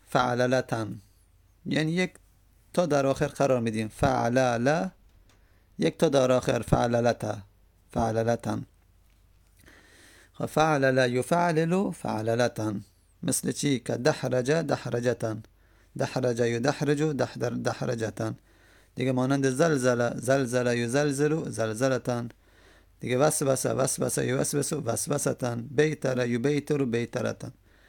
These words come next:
پس خلاصه این که همون فعل مادیش که دحرجه باشه، آخرش یک تا اضافه می‌کنیم، دحرجه دحرجتن، زلزله زلزلتن،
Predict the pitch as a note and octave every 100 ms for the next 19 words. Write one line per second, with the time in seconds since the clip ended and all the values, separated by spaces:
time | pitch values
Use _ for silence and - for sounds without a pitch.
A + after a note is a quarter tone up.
0 | _ _ - _ _ - - - D#3+ D#3+
1 | F3+ F3 E3+ F#3+ G3+ - - _ _ _
2 | _ _ - D#3+ E3 C#3 B2+ B2+ A2 -
3 | C#3 C3 C3 C3+ C#3 F3+ - - C#3 A#2+
4 | C3 - C3+ B2+ C#3+ C#3+ D#3 - F#3+ E3+
5 | F#3+ F#3+ G3 F3 - F#3 E3+ G3+ F3+ C#3
6 | C#3 C3+ A#2+ - A#2+ A#2 - - E3+ E3
7 | E3+ F3+ E3 C3 C3 C3 A#2+ A2+ A#2+ A#2+
8 | C3+ B2 C#3 C#3 C#3 D3 D3 E3+ A2+ A2
9 | C#3 D3+ E3+